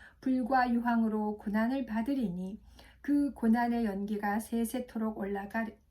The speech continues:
올라가리로다." "짐승과 그의 우상에게 경배하고 그의 이름표를 받는 자는 누구든지 밤낮 쉼을 얻지 못하리라." 하더라.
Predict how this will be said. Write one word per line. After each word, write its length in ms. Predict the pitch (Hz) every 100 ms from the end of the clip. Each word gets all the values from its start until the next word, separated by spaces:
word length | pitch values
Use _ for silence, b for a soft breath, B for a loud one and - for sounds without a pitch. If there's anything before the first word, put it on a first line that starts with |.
| _
올라가리로다." 1160 | 233 226 220 220 - 208 254 277 196 - 185 190 B B B B
"짐승과 640 | 262 240 233 294 269 269
그의 300 | 269 247 240 -
우상에게 640 | 240 220 240 233 220 226
경배하고 880 | 220 214 233 240 254 226 202 208 202 B B -
그의 400 | 247 247 247 285
이름표를 600 | 294 285 - 277 269 254
받는 480 | 220 196 208 247
자는 360 | 247 208 233 240
누구든지 800 | 220 226 226 220 214 247 285 294 B B
밤낮 540 | - 202 190 202 202 -
쉼을 600 | 214 - 269 269 269 269
얻지 680 | 214 208 - - 262 262 254
못하리라." 960 | 214 208 208 - 233 226 233 240 240 254
하더라. 600 | - 208 180 185 190